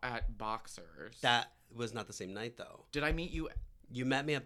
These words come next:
Speaker 2: yeah, so I met you the first night in the Fire Engine Red Hair. Then you
Speaker 1: Mm-mm.
Speaker 2: Yes,
Speaker 1: Because
Speaker 2: it
Speaker 1: I remember I
Speaker 2: was.
Speaker 1: talked to you for the first time at Boxers, and then when you came to Taboo, I, like, came up to you and I was like, "Oh my God, glad that you're here."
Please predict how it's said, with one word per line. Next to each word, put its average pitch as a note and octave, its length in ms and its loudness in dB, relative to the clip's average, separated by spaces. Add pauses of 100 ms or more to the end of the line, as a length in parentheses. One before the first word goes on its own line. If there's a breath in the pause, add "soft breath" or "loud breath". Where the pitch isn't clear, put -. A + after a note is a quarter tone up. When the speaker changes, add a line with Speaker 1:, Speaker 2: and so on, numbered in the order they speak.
Speaker 2:
yeah, C#3 220 2
so B2+ 180 0
I B2 100 4
met C3 180 -2
you C#3 100 -2
the C3 100 -4
first B2+ 280 -4
night B2+ 100 0
in A2+ 60 -4
the A2+ 80 -2
Fire A2 200 0
Engine A2 200 -2
Red G#2 180 -2
Hair. F#2+ 360 -4
Then G#2+ 340 0
you A2 460 -6 (120)
Speaker 1:
Mm-mm. D3+ 300 -6
Speaker 2:
Yes, A2 60 -8 (200)
Speaker 1:
Because E3+ 300 0
Speaker 2:
it D#3 80 -4
Speaker 1:
I D3+ 140 10
remember G3 360 6
I D3 120 6
Speaker 2:
was. D3+ 100 0
Speaker 1:
talked C#3+ 300 0
to D#3+ 60 -10
you D3+ 120 -4
for C#3+ 140 -6
the C3+ 100 -4
first C3+ 360 -6
time A#2 420 -8 (680 soft breath)
at C#3+ 260 2
Boxers, C3 500 0
and A#2 100 -8
then A#2+ 120 -4
when C3 100 -8
you B2 80 -8
came B2+ 200 -10
to A#2 80 -6
Taboo, A2+ 720 -8 (520 soft breath)
I, C3 160 0
like, B2+ 180 0
came B2 200 -6
up B2 160 -4
to B2+ 80 -10
you A#2+ 60 -6
and A2+ 80 -10
I A#2+ 40 -10
was A#2 60 -10
like, B2+ 160 -10
"Oh C#3+ 60 -8
my E3+ 80 -8
God, F3 220 -4
glad C3 200 -4
that C3 140 -8
you're C3+ 140 -6
here." C#3 460 -8